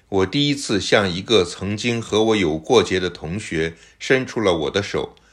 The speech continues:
第一次在一起合影留念，也第一次看到他的优点，以及他为我们中国同学在过去两年所做的好事。在我很自然地向他走过去的时候，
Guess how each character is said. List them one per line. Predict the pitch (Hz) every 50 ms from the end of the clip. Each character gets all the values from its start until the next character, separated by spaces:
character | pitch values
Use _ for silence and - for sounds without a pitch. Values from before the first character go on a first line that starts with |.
| _ _ _ _ _
第 | - 143 147
一 | 151 143
次 | 143 - 135 113 101
在 | 104 120 107
一 | 104 123 127 104
起 | - - - - 82 78
合 | - - - 85 95
影 | 110 104 92 80 76 76
留 | 76 71 69 76 85
念， | 104 104 92 76 - - - - - - _
也 | - 87 85
第 | 85 85 139 147 151
一 | 151
次 | 143 - - - 104 -
看 | - - 139 117 110
到 | 104 101 90 82
他 | - - - 113
的 | 104 98 92
优 | 95 120 135 143
点， | 139 - 95 76 67 - - - - - _ -
以 | - 82
及 | 80 98 101
他 | 98 - - 117 117
为 | 120 123 110
我 | 90 82
们 | 82 85 87
中 | 90 131 127 131
国 | 113 107 101 101
同 | 101 - 95 98
学 | 110 - - 90 82 90
在 | 90 - 117 104 92
过 | 85 - 131 117 104
去 | 98 - - 98
两 | 87 85 76 71 73 71
年 | 76 78 82 101
所 | 101 - 78 71
做 | 71 - 117 110
的 | 90 85
好 | 78 - - 71 69 69
事。 | - - - 120 101 - - - _ _ _ _ _ _
在 | - - 147 139
我 | 127 110 113 127
很 | 127 - - 101 95 95
自 | 95 - - 156
然 | 127 113 110 113
地 | 113 110
向 | - - 147 113 107
他 | 95 107 123 113
走 | 110 - 104 87 85
过 | 95 135 123
去 | 104 - - 113
的 | - 82
时 | 78 - - 85
候， | 78 - 92 78 - -